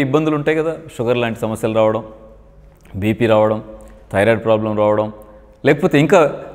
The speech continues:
జీర్ణ సంబంధమైనటువంటి సమస్యలు రావడం, మెన్సెస్లో ప్రాబ్లమ్స్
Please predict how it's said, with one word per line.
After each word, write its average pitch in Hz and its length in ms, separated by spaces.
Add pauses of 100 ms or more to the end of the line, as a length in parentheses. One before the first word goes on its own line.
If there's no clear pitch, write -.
(180)
జీర్ణ 147 260
సంబంధమైనటువంటి 123 720
సమస్యలు 110 380
రావడం, 110 220 (380)
మెన్సెస్లో 127 480 (360)
ప్రాబ్లమ్స్ 113 400